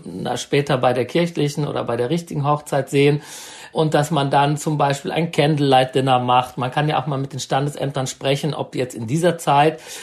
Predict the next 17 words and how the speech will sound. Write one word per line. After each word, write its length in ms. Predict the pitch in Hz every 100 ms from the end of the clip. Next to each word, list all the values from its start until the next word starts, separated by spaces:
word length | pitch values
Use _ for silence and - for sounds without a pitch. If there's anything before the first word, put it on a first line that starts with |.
| -
besondere 1000 | - 143 131 143 160 151 151 151 151 151
Trauungen 420 | - 131 143 151 151
anbieten, 880 | 131 147 131 143 147 - 160 143
in 280 | 143 - 151
schönen 340 | 147 170 151 151
Locations 680 | 151 151 131 139 147 131
nach 280 | 139 127 -
wie 80 | 131
vor, 400 | - 123 123 139
auf 100 | 135
dem 120 | 147
Fernsehturm 640 | - 131 131 131 - 123 123
in 100 | 123
Berlin, 500 | 123 120 120 123 123
auf 200 | 127 -
einem 200 | 131 143
Schiff, 440 | - 214 214 -